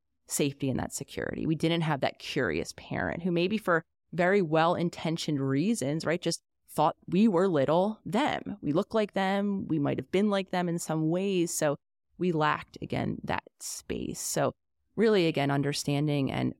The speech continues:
beginning to focus on, well, how am I showing up? And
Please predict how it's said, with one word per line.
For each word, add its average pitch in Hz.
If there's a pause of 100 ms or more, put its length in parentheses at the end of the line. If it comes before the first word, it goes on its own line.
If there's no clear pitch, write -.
beginning 180
to 156
focus -
on, - (360)
well, 165
how 170
am 147
I 170
showing -
up? -
And 131